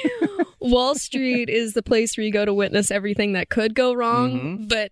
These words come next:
Speaker 2: it, for some reason, never goes really, really wrong, except
Speaker 1: Very
Speaker 2: just
Speaker 1: seldom.
Speaker 2: a little,
Speaker 1: Yeah, yeah.
Speaker 2: little bit.
Speaker 1: Yeah,
Speaker 2: Just
Speaker 1: but it, it's,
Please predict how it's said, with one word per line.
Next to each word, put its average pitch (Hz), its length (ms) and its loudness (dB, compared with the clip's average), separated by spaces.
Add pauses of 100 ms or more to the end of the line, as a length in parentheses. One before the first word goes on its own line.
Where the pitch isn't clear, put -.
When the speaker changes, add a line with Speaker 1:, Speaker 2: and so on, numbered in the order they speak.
(120)
Speaker 2:
it, 226 180 0 (440)
for 226 140 0
some 226 240 0
reason, 208 320 -2
never 202 300 -2 (600)
goes 208 380 -2
really, 214 320 0
really 269 240 0
wrong, 262 560 0 (100)
except 95 100 -6
Speaker 1:
Very 143 240 2
Speaker 2:
just - 120 -8
Speaker 1:
seldom. 101 320 0
Speaker 2:
a - 20 -2
little, - 400 -2
Speaker 1:
Yeah, 85 80 -4
yeah. 82 60 -4
Speaker 2:
little - 180 -2
bit. 160 280 -4
Speaker 1:
Yeah, 82 280 0
Speaker 2:
Just - 120 -8
Speaker 1:
but 110 120 2
it, 123 160 2
it's, - 380 -6